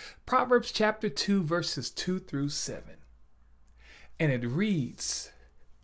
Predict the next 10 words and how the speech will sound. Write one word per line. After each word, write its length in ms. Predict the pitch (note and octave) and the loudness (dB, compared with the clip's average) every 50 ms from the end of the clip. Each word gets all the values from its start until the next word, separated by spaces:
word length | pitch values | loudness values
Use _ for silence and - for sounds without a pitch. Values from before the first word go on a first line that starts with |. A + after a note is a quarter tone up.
| - - - - - - - - - - - - | -20 -20 -20 -20 -20 -20 -20 -20 -20 -20 -10 -4
"Turn 840 | - - - - C4+ D#4 E4 D#4 D4 A#3 E3 A#2+ G#2 G3 G3 A2 A#2 - - - - - - - - - - | 0 2 4 6 8 10 10 10 10 10 8 6 4 -2 -6 -8 -8 -10 -10 -12 -12 -18 -20 -20 -20 -14 -4
your 380 | - C#3 C#3 C#3 B2+ B2 - - - - | 0 4 6 6 6 6 4 0 -4 0
ear 600 | A3+ B3 C4+ B3+ E3 A2+ G#2 G2+ A#2 D#3+ F#3 - - - - - - - - - - - - - - - - - - | 2 4 4 4 4 4 2 0 -2 -2 -4 -6 -14 -18 -20 -20 -20 -20 -20 -20 -20 -20 -20 -20 -20 -20 -16 -8 -6
toward 420 | - - C3+ B2+ C3+ D3 D#3 F3+ | -4 0 2 2 2 2 0 0
wisdom 460 | A#3 C#4+ D4 B3+ G#3+ D3 - A#2+ - - - - - - - - - - - - - - - - - - - - - - - - | 2 2 2 2 0 -2 -6 -8 -10 -10 -16 -20 -20 -20 -20 -20 -20 -20 -20 -20 -20 -20 -20 -20 -20 -20 -20 -20 -20 -8 0 2
and 80 | G#3+ F3+ | 4 4
stretch 500 | - - - - C4+ C#4+ C4+ C4+ - - | 4 2 2 2 4 4 4 4 4 2
your 120 | E3 C#3 | 2 4
mind 640 | C3+ C#3 D3 F#3 A3 A#3 A3+ G3+ E3+ C#3+ C3 B2 - | 4 2 2 2 0 0 0 0 0 0 0 -2 -6
toward 400 | - - - C3+ C3 B2 A#2+ - | -8 -8 -6 -4 -2 -4 -4 -6